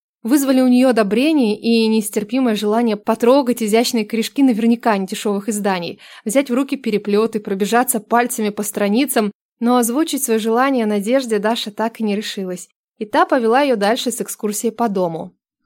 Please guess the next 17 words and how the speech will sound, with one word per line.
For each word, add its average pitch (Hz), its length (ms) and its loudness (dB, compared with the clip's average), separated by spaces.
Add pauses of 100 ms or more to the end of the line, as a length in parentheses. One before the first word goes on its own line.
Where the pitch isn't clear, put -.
(100)
Когда 233 280 2
обход 254 280 2
был 226 140 2
завершен, 233 460 2
женщина 240 400 2
предложила 214 500 0
девушке 226 420 -2
чай, 190 360 -2
и - 20 0
они 202 180 2
вместе 220 440 0
вернулись 202 480 0
на 214 120 -2
кухню. 190 540 -8 (360)
Надежда 240 380 0
заварила 226 380 0
какой-то 220 480 0